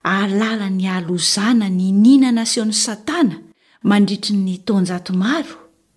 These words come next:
tsy teo anivon'ireo izay tsy mbola nandrena ovinana ovinany amin'Andriamanitra tsy akory, fa tao amin'ny foiben'ny fiangonana kristianina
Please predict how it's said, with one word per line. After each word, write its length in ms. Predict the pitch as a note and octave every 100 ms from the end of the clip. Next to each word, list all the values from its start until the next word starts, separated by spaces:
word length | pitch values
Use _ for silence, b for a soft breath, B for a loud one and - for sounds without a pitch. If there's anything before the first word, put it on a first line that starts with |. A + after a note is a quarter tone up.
| _ _ _ _ _ _ -
tsy 180 | - -
teo 220 | C#4+ A#3+
anivon'ireo 600 | A#3 A3+ G3+ F#3+ F3+ F#3
izay 200 | F#3 F3
tsy 180 | - G#3+
mbola 360 | F3+ F#3 F3+
nandrena 480 | E3+ F3 E3+ F#3+ F#3
ovinana 480 | D#3+ - F#3 F3+ E3+
ovinany 440 | D#3+ - G3 F3 E3+
amin'Andriamanitra 800 | E3+ E3+ E3 D#3+ F3 C#4+ - C4
tsy 180 | A#3+
akory, 360 | A#3 E4+ D#4+ - - _ _ _ _ _ _ _ _ _ _ _ -
fa 520 | - - A#3 G#3 G3+ b b b
tao 220 | - B3 A3+
amin'ny 240 | G#3+ G#3+
foiben'ny 640 | G#3 - A#3+ F#3 G3 G3
fiangonana 600 | F#3 G#3+ G3 F#3+ F#3 F3 E3+
kristianina 920 | - F3 - - - C#4+ C#4 F3